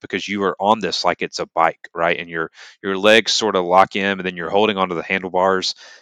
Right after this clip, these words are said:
and that's kind of the way you hold on. So I am super stoked about that. So that experience should be very cool and very, like, um, thrilling. That's a great word for it, because I think you're, you're sort of exposed, right? You're kind of,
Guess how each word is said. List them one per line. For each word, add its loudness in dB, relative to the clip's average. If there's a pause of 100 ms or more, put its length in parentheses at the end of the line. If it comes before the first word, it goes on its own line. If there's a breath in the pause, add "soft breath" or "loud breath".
(120)
and -12
that's 2
kind -2
of -10
the 0
way 2
you 0
hold -2
on. -2
So -4
I 2
am -2 (200)
super -2
stoked -2
about 0
that. 4
So -6
that 2
experience -4
should -8
be -6
very 2 (600 loud breath)
cool 0
and -10
very, 6
like, 0
um, -4 (440)
thrilling. 0 (100)
That's 0
a -4
great 2
word -2
for -2
it, -6
because -6
I -2
think -6
you're, 0 (280 loud breath)
you're 0
sort 0
of -6
exposed, 2
right? 2
You're -10
kind 0
of, -2